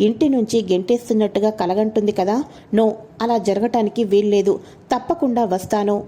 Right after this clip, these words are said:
అని చెప్పేసి వెళ్ళిపోతుంది రోజా అయితే. ఇక వెంటనే చామంతి, "డ్రైవర్ బాబు,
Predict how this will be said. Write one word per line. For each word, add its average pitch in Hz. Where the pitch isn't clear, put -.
అని 202
చెప్పేసి 185
వెళ్ళిపోతుంది 185
రోజా 175
అయితే. 180
ఇక 320
వెంటనే 196
చామంతి, 190
"డ్రైవర్ 180
బాబు, 202